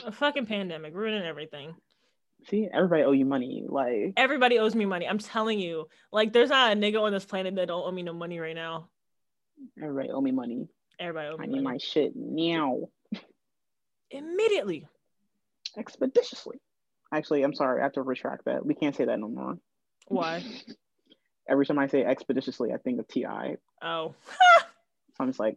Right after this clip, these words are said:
Speaker 2: "Sorry, scratch that." <laughs>
Speaker 1: Scratch that. Not expeditiously.
Speaker 2: But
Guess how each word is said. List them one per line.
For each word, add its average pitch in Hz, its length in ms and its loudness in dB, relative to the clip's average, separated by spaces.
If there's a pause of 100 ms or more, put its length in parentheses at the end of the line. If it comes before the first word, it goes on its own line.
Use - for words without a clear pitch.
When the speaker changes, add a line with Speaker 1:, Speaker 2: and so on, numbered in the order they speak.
(120)
Speaker 2:
"Sorry, 180 340 6
scratch 196 320 2
that." 160 200 0 (140)
<laughs> - 360 -6
Speaker 1:
Scratch 262 240 4
that. 196 340 -4
Not 220 200 -2
expeditiously. - 840 -12 (800)
Speaker 2:
But - 220 -6